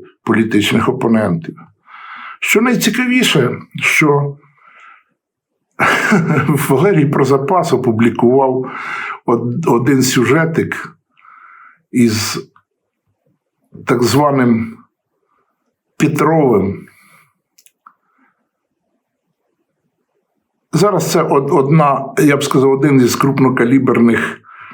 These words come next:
спікерів Банкової. Тобто він, він як політтехнолог, і як, е, медійник обслуговує інтереси Банкової. Але в часи Порошенка він страшно боявся, що до нього прийде С Б У.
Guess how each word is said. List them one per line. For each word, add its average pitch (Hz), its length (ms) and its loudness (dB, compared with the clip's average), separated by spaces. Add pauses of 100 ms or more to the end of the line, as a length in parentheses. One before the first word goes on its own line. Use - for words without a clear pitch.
(500)
спікерів 123 600 0
Банкової. 98 840 -2
Тобто 127 360 0
він, 123 420 2 (220)
він 127 320 4
як 113 240 2
політтехнолог, 160 840 0
і 123 120 2
як, 104 420 0
е, 104 480 2
медійник 120 760 2
обслуговує 110 600 2
інтереси 113 500 0
Банкової. 127 760 -2 (1040)
Але 170 640 0 (1400)
в 139 100 -6
часи 175 280 0
Порошенка 196 540 0
він 175 100 4
страшно 185 440 -2
боявся, 151 400 2
що 131 140 0
до 127 100 0
нього 139 240 2
прийде 127 360 2
С 113 100 0
Б 113 120 -2
У. 98 260 0